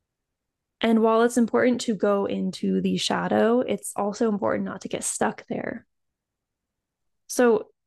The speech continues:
when it comes to shadow work, I think it's this, um, a very common term now that is kind of thrown around, and I'm very happy that people are talking about it.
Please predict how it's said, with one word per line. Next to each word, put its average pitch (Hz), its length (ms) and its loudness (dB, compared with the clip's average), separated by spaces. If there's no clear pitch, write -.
when 233 180 2
it 254 80 -2
comes 277 260 2
to 294 100 0
shadow 214 380 0
work, 190 220 0
I 190 80 -2
think 196 240 -4
it's 208 140 -4
this, - 360 -6
um, 190 680 -2
a 220 40 0
very 269 400 2
common 220 480 2
term 190 380 -2
now 247 240 2
that 233 140 2
is 202 140 0
kind 220 240 -4
of 208 80 -4
thrown 208 460 -2
around, 190 720 2
and 202 500 2
I'm 208 160 0
very 202 240 0
happy 202 320 -6
that 190 200 -4
people 196 340 -2
are - 200 -4
talking 202 480 0
about 226 280 4
it. 277 200 2